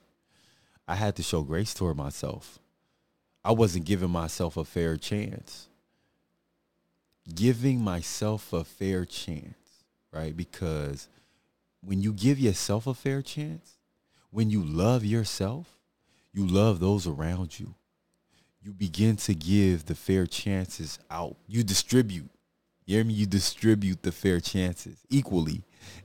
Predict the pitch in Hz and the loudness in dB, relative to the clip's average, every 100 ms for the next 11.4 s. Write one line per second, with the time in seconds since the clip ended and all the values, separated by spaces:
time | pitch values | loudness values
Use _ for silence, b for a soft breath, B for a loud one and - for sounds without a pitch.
0 | 101 - 120 82 _ - - 127 - 104 | -10 -4 -4 -4 _ -4 6 6 6 0
1 | 120 101 82 - - _ _ _ _ B | 4 4 2 -10 -20 _ _ _ _ B
2 | B B - - 139 135 - 131 131 - | B B -2 8 8 8 2 0 0 -2
3 | 110 107 117 104 104 - 113 101 90 87 | -2 2 2 2 -2 4 4 4 2 0
4 | 82 82 80 92 - - - 80 80 - | 0 -4 -2 -4 -6 -10 -8 -8 -8 -10
5 | 82 - _ _ _ _ _ _ - 92 | -10 -12 _ _ _ _ _ _ -2 4
6 | 90 85 - 92 85 78 92 117 117 117 | 4 4 2 2 2 2 0 0 0 0
7 | 110 113 117 131 127 113 104 - 110 98 | 0 -2 -2 0 2 2 0 -2 0 0
8 | 92 95 101 107 - 113 98 95 85 87 | 0 0 2 0 0 -2 0 -2 0 -2
9 | 80 80 - 73 - 104 101 67 87 101 | -4 -8 -8 -8 -8 -10 -10 -10 -8 -6
10 | 82 78 98 117 90 87 - 85 78 71 | -6 -6 0 2 2 -2 -2 -2 0 -4
11 | - 71 76 - | -8 -10 -10 -14